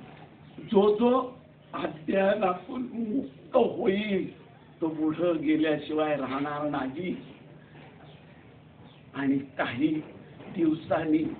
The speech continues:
मुक्ता आणि मी चर्चा करत बसलो.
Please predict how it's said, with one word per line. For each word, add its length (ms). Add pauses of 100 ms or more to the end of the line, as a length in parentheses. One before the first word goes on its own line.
(480)
मुक्ता 640 (380)
आणि 240
मी 300 (260)
चर्चा 420
करत 320 (120)
बसलो. 500